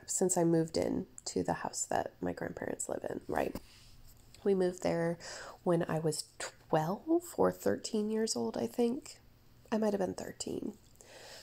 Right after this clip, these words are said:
Uh, I believe I was in my last year of, of middle school. So probably thirteen.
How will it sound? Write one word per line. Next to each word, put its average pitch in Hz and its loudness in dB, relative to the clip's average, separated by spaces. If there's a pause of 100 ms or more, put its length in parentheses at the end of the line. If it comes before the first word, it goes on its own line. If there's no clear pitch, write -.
(140)
Uh, 170 4
I 180 4
believe 190 4
I 190 6
was 190 4
in 180 8
my 165 4
last 170 2
year 175 4
of, 165 -2 (360)
of 165 4
middle 180 8
school. - -6 (1500)
So - -4
probably - -4
thirteen. - -8